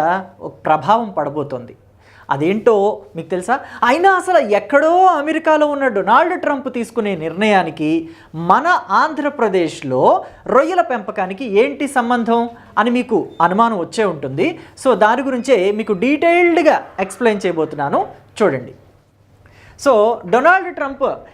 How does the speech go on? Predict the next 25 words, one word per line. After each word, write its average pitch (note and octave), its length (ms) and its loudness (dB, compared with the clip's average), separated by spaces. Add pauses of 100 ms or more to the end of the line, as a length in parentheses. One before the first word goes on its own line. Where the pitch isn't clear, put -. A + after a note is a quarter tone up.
(120)
ఇప్పుడు A#3 380 0
టారిఫ్ల D4 640 0
యుద్ధాన్ని A#3+ 480 -2
మొదలుపెట్టారు G#3+ 840 0
అనే G#3+ 180 0
విషయం F#3 500 0
ప్రత్యేకంగా D4+ 840 2 (320)
మనం G3 280 -2
చెప్పుకోవాల్సిన G3+ 580 -2
అవసరం F3 440 -4
లేదు. C3+ 260 -4 (480)
ఎందుకని F#3+ 360 0
అంటే E3+ 480 0 (240)
ఈ C4 220 2
సుంకాల, D#4+ 840 2 (320)
ఏ, F#3+ 140 -6 (140)
యుద్ధం A#3+ 420 2
ఏదైతే C4 360 2
మొదలైందో F#3+ 800 0 (220)
అది A3+ 380 0 (240)
చైనా A#3 280 2
నుంచి, G3+ 480 -8 (120)
అలాగే G#3+ 500 0
ఇండియా G#3 320 2
నుంచి, G#3 440 -4